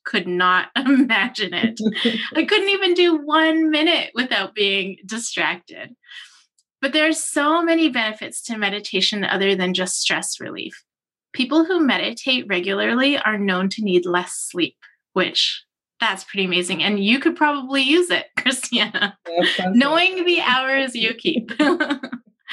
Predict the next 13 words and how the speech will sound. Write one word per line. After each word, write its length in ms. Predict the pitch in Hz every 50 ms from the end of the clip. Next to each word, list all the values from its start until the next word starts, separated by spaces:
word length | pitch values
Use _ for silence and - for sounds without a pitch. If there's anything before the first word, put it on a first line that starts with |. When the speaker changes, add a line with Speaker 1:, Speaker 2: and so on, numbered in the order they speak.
| 539 587 - - - - _ _ _ _
Speaker 1:
But 140 | 277 269 262 -
also 420 | 254 302 339 339 349 - 381 349 330
people 280 | - 320 285 277 294
who 160 | 285 311 285 269
meditate 440 | 269 262 262 269 254 - 277 254
have 240 | 247 - 254 247 240
increased 560 | - - 240 247 247 - - 247 240 233 -
self-awareness, 1120 | - 208 202 - _ 214 208 233 254 269 285 302 294 285 277 277 277 277 269 - - - _ - - - - - - - _ -
they're 240 | 220 214 214 208
more 160 | 220 214 202 202
creative 600 | - - - 269 262 262 277 277 277 262 262 262
and 220 | - 202 202 196
imaginative, 840 | 190 208 220 226 233 240 240 262 247 247 233 240 240 233 233 233 233